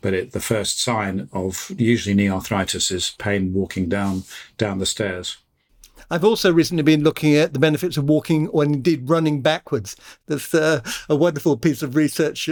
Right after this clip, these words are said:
Speaker 2: I was talking to researchers who've been doing it for twenty years. So I said, "Why? Why <laughs> on earth would you want to do that?"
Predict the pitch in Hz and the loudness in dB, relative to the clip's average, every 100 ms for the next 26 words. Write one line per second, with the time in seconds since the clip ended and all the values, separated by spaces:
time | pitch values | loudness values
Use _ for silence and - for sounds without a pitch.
0 | - 151 156 139 143 143 160 143 143 120 | 0 -2 0 -4 -2 2 2 2 -2 0
1 | 135 143 - - 151 139 143 120 143 135 | 2 2 2 0 2 4 2 2 0 0
2 | 139 - - - 139 185 214 180 113 107 | -2 -6 -14 -4 2 6 6 4 2 -6
3 | - 147 208 254 - 247 156 208 - 165 | -8 2 6 6 4 2 4 2 4 2
4 | 165 165 147 147 170 143 - | 4 4 6 6 6 6 2